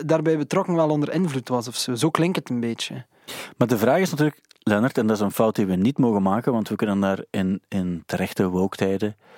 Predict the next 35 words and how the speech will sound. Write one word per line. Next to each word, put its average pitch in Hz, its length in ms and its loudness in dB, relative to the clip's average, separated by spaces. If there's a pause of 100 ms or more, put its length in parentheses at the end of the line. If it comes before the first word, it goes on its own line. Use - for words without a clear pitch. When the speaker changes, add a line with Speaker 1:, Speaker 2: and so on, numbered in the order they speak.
(340)
Speaker 2:
eh, 101 180 2
kunnen 101 240 0
we 92 60 2
daar 92 100 2
ook 101 80 0
voor - 140 -2
onder 101 200 0
onze 90 160 -2
voeten 101 180 -2
krijgen. 123 380 0 (240)
Speaker 1:
Ja. 135 280 0
Speaker 2:
Prince 139 260 0
is 139 80 0
natuurlijk 135 380 0
een 113 140 2
van 107 120 2
onze 101 180 -2
idolen, 98 520 -2 (220)
hè? 95 160 -6
Speaker 1:
Ah 165 120 4
ja, 233 120 4
nee, 233 240 6
maar 214 160 4
ik, - 140 0
ik - 60 0
Speaker 2:
Ja, 165 60 4
nee, 202 80 4
Speaker 1:
denk 220 120 6 (120)
Speaker 2:
wacht, 214 120 2
nee, 202 120 4
nee, 214 120 2
nee, 208 140 2
nee, 202 180 2
nee, 196 140 4
nee. 190 200 2